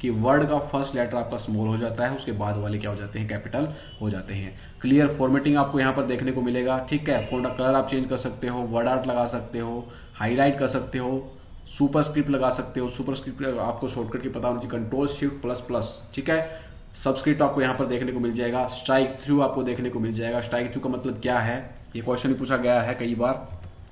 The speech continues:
देखो, हमें कभी भी word के अंदर किसी चीज़ को क्या बताना हो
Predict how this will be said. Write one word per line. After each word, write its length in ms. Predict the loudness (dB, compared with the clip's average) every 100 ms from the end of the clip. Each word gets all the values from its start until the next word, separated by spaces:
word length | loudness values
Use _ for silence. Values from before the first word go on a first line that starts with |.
| -10 -4
देखो, 360 | 2 2 0 -6 -14 -2
हमें 240 | 2 4
कभी 260 | 4 6 6
भी 60 |
word 360 | 8 8 6 6
के 100 | 2
अंदर 340 | 2 2 2
किसी 200 | -2 -6
चीज़ 360 | -4 0 0 0
को 360 | -2 -4 -4 -10 -16 -18 -18 -18 -16 -2
क्या 120 | 0
बताना 320 | 2 2 2
हो 360 | 2 0 -2